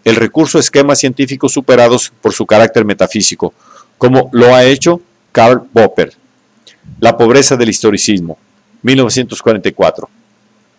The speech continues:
En todas estas interpretaciones y críticas se pasan por alto, precisamente,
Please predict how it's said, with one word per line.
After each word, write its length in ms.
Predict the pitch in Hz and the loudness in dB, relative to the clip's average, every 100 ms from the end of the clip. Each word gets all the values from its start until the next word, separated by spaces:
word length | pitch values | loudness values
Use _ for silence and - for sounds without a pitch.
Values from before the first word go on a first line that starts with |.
| _ _ _ _ _ _ - - - - | _ _ _ _ _ _ -20 -20 -8 -2
En 140 | 131 | 2
todas 300 | 202 214 202 | 4 4 2
estas 300 | 196 190 175 | 0 -2 -2
interpretaciones 760 | 147 - 131 - 110 151 135 117 | -2 -2 -2 -2 -2 -2 -2 -2
y 60 | |
críticas 560 | 117 131 131 160 - - _ _ - | -2 -2 0 -2 -2 -8 _ _ -16
se 220 | - 123 | -4 -2
pasan 360 | 120 180 185 165 | 0 0 0 -2
por 180 | 120 120 | 0 2
alto, 300 | 123 - - | 2 -2 -4
precisamente, 800 | 87 - 156 143 110 104 151 | -4 -4 -2 -2 -2 -2 -4